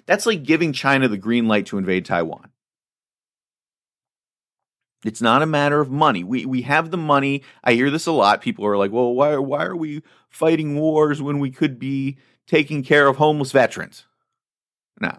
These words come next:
no, that's not how it works. We have money to do what we're doing in Ukraine and a-, anywhere else, really, and we can still meet our, our, uh, domestic priorities. It's not, it's not as if we're,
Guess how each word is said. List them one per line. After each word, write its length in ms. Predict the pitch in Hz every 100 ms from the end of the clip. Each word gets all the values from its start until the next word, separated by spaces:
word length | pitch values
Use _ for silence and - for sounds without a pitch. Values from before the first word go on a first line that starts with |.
| _
no, 140 | 85
that's 260 | 92 92 -
not 200 | 95 -
how 180 | 85 82
it 80 |
works. 320 | - - _ -
We 100 | 117
have 220 | 113 110
money 240 | 107 110
to 100 | 92
do 220 | 92 107
what 200 | 98 95
we're 120 | 78 95
doing 300 | 101 98 95
in 100 | 87
Ukraine 480 | 85 - 95 90 90 - _ _ _ _ -
and 120 | 98
a-, 380 | 98 - - -
anywhere 460 | 101 156 120 87
else, 260 | 120 107 -
really, 420 | 98 82 85 90 90
and 200 | 90 92
we 80 |
can 140 | 92 101
still 300 | - 120 104
meet 340 | 98 107 104
our, 360 | - 87 82 - _ _ _ _ _ _ _ _ _ _ _
our, 400 | 90 85 82 80
uh, 380 | - 78 76 58 -
domestic 600 | 101 113 110 - - 90
priorities. 580 | - 92 127 131 64 -
It's 160 | 127 -
not, 260 | 151 165
it's 180 | 160 160
not 180 | 160 170
as 120 | 156
if 160 | 147 131
we're, 320 | 135 123 120